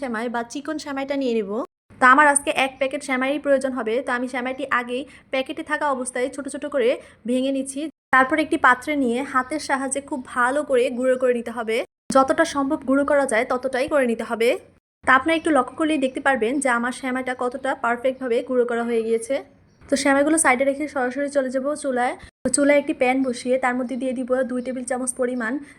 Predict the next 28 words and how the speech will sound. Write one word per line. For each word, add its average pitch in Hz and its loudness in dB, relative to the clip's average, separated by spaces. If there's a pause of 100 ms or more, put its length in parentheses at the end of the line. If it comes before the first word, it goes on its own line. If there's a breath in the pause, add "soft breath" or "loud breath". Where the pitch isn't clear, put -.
(120)
রান্নার 247 0
সাদা 240 -2 (100)
তেল। 233 0 (480)
এবার 254 4
তার 247 6
মধ্যে 269 -2
দিয়ে 262 -2
দিব 247 -4 (140)
আমার 226 -4
পছন্দ 240 -6 (100)
মতো 269 -4
কেটে 254 -4
রাখা 226 -4 (140)
কিছু 247 -8
কাঠবাদাম 233 -4 (120)
এবং 240 -4 (100)
কাজু 208 -4
বাদাম। 190 -8 (320)
আপনারা 320 2
এখানে 269 2 (160)
এই 277 4
বাদামের 277 2
পরিবর্তে 262 0
অন্য 262 0 (140)
যে 262 -2 (100)
কোনো 294 -2 (120)
বাদাম 226 2
বা 240 0